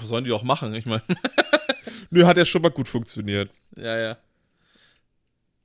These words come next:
Speaker 2: Mit der, wie heißt das im Englischen?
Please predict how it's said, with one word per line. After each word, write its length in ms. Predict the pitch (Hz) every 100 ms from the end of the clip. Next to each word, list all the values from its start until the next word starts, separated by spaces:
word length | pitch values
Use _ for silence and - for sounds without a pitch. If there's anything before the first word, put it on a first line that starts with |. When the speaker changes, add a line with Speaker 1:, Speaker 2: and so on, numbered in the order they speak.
| _ _ _ _ -
Speaker 2:
Mit 180 | 113
der, 360 | 107 98 98 98 _ _
wie 160 | 117
heißt 240 | 113 135 -
das 140 | 131
im 140 | 123 127
Englischen? 600 | 131 143 147 - 143